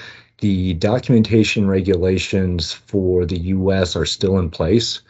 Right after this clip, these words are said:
The sixty-six sixty-two guidelines are still what the I R S expects to see. So it's really, uh, you know, put the, uh, compliance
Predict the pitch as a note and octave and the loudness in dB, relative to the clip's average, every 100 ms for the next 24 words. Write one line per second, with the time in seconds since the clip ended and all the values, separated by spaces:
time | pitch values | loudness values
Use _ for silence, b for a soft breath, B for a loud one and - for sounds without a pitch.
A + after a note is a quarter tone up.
0 | b b b b F2+ E2+ - - F2+ - | b b b b -6 -4 -4 -4 -4 -4
1 | F#2 - F2 F2 E2 G2+ G#2 F#2 E2+ F2 | -4 -4 -6 -8 -4 -2 -2 -2 -4 -4
2 | F2 F2 F2 E2+ - B B B - F#2 | -4 -2 -4 -6 -12 B B B -2 0
3 | E2+ - G#2+ G2+ G2+ F#2+ F#2 - F2+ F2+ | 0 0 2 4 4 2 -2 -2 -4 -2
4 | F#2 F2+ F2 - - - E2 - - E2 | 0 0 -2 -4 -8 -6 -6 -6 -8 -8
5 | - F#2 G#2 A#2 b b b b - - | -4 0 0 0 b b b b -10 -6
6 | - G2+ F#2+ F#2+ F#2+ F#2 - G2 - G#2 | 0 2 2 0 -2 -2 0 0 0 0
7 | G#2 A2+ A2+ G#2+ G2 G2 - F#2+ F2+ F2 | 6 8 8 6 0 -4 -8 -8 -8 -8
8 | F2 - _ - G2+ F2 - C3+ - G#2+ | -12 -16 _ -16 -16 -16 -4 -4 0 0
9 | G2+ F#2 F2+ F2 F2 - _ _ - G2+ | 2 0 -4 -8 -12 -20 _ _ -4 -4
10 | - A#2+ A2+ A2+ G#2+ - | -2 0 2 2 0 -4